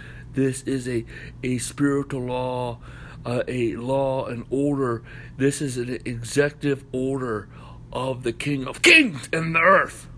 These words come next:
over that region. An apostolic decree, a decree is an executive order of the Lord Jesus Christ. Amen. For that regent. For that regent.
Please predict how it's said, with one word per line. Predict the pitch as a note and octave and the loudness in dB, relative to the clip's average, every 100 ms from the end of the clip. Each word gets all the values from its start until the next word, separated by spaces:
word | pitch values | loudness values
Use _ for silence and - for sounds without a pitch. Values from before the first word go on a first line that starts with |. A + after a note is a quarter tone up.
| - - | -6 4
over | D#3+ D#3 D3+ | 6 6 2
that | C#3+ C3+ | 0 2
region. | D#3 D#3 C3 - - - - - - - - - - | 0 0 -4 -8 -14 -16 -16 -16 -16 -18 -18 -16 -6
An | C3 | 0
apostolic | C#3 C#3 C3+ D3+ C#3 | 0 0 -2 0 0
decree, | B2+ - D#3 D#3+ C3+ - - | -2 -2 0 0 -4 -8 -8
a | B2+ | -4
decree | B2 - E3+ D3+ C#3 - - - D#3 | -2 0 0 0 -4 -8 -14 -4 0
is | D3+ C#3+ | 0 0
an | C#3 C3+ | -2 -2
executive | C#3 B2+ C#3+ D3+ D#3+ D3+ - | -2 -2 0 0 0 -4 -2
order | C#3+ C#3 C#3+ C3+ | -2 0 -2 -2
of | C3 | -4
the | B2+ | -2
Lord | C3 C#3 D3 D3 C#3+ | 0 2 4 4 2
Jesus | B2+ D3 C#3 B2+ | -2 -4 -4 -6
Christ. | - D3 C3 A#2+ - - - - - B2+ | -4 -4 -2 -4 -8 -10 -16 -16 -10 -6
Amen. | C#3+ C3 - - - - - | -4 -6 -8 -14 -16 -16 -6
For | D#3 D#3 D3+ D3 | 0 2 2 0
that | C#3+ C3 B2 - | 0 0 -2 -2
regent. | C3+ G#3 A3+ C4 C4 - - - - - - - - - - - - - - - - - - - - | 2 4 4 8 8 8 -8 -16 -18 -18 -16 -18 -18 -18 -16 -16 -18 -16 -16 -16 -16 -16 -16 -16 -10
For | - A#3 C4 C4+ C#4 | 2 8 10 10 8
that | C#4+ C4+ C#4 - | 8 6 6 2
regent. | A3+ B3 C4+ C4+ C4 A#3 - A#3+ F#3 | 0 2 4 4 4 2 4 4 2